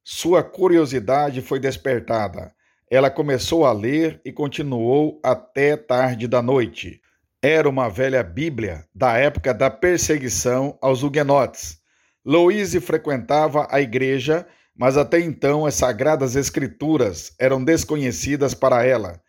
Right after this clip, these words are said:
No dia seguinte, ela abriu novamente o livro antigo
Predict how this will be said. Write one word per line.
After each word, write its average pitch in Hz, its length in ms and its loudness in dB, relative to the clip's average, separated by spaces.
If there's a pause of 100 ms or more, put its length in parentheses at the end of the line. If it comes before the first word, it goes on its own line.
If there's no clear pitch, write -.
(420)
No 120 80 -4
dia 151 200 4
seguinte, 165 840 -4
ela 131 220 4
abriu 143 280 2
novamente 143 580 -2
o 139 60 -2
livro 135 320 -2
antigo 143 680 -4